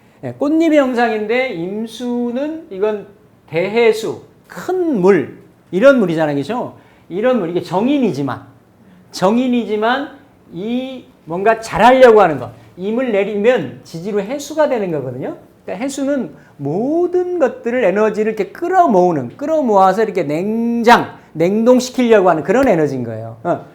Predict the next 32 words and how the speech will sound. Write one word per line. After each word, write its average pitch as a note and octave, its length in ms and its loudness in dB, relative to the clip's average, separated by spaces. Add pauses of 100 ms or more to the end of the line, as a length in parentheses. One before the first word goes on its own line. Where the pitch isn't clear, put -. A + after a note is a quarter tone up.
(180)
그러니까 B3+ 100 -4
이게 A#3+ 400 -4
을해일지도 A#3 540 -4
해중에 B3 320 -4
간목이 G3+ 460 -6
있지만 E3 500 -8 (580)
이게 G#3 160 -6
바다 F#3 320 -4
위에 A#3+ 720 0
새의 C#4 640 -4
형국인 F#3+ 460 -8
거거든. C3+ 420 -10 (200)
음. F#3+ 320 -8 (500)
이게, A#3+ 420 -4 (120)
이게 F#3+ 120 -14
정처 A#3+ 380 -2
없이 F#3 280 -2
해, A#3 280 -8 (380)
떠도는 E4 460 2
형국인 E3 380 2
거예요. A#2 180 -10 (280)
이게, E3+ 160 2
이게 E3+ 280 2
어떤 E3+ 360 -2
그대로 G3+ 380 8
바람 G3+ 420 4
타고 A3 520 6
이렇게, E3+ 580 0
이거 D#3 180 -6
부평초라고도 F#3 720 0
얘기를 D3+ 260 0
하는데요. E3 520 -2